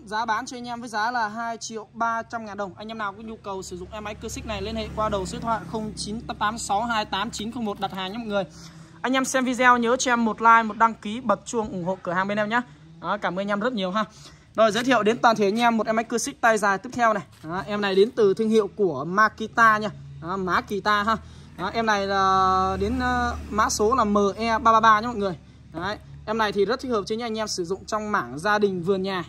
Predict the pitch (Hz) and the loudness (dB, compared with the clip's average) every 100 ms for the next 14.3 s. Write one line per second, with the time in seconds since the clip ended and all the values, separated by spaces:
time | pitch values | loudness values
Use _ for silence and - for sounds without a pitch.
0 | - 160 160 202 - 185 180 175 180 202 | -12 -10 -8 -8 -4 -6 -2 -4 -2 -2
1 | 196 190 135 - 175 175 180 180 170 208 | 0 -2 -2 -4 -4 -2 0 0 0 -2
2 | 202 - - - - 151 180 - - - | -4 -10 -14 -12 -10 -8 -8 -10 -14 -16
3 | - 185 - 226 220 240 220 226 220 208 | -8 -4 0 2 2 2 2 2 0 0
4 | 185 190 - 214 208 190 214 190 180 202 | 0 -2 0 0 2 0 -4 -2 0 2
5 | 220 180 233 247 - - 180 175 185 247 | 2 4 4 2 -4 -8 -6 -4 -6 -6
6 | 233 - 247 208 175 147 190 - 180 175 | -8 -4 -4 -2 -2 -2 -2 -4 -8 -4
7 | 208 196 180 170 175 214 226 185 220 214 | -4 -4 -4 0 2 2 -2 0 2 2
8 | - - - 156 190 - - - - - | -4 -20 -12 -6 -4 -6 -12 -18 -10 -6
9 | 180 180 180 180 180 180 180 185 180 220 | -4 -4 -4 -4 -6 -6 -4 -4 -4 0
10 | 214 202 196 - 202 180 185 247 214 185 | 2 2 0 0 0 2 2 4 2 0
11 | 180 180 - - - - - - - 185 | -2 -6 -10 -18 -20 -20 -18 -10 -4 -2
12 | 180 180 175 170 - - - - 190 190 | -2 -2 -6 -10 -14 -12 -12 -8 -6 -2
13 | - 240 240 233 233 - 233 277 302 277 | 0 2 4 4 4 2 0 2 4 4
14 | 202 202 | 4 4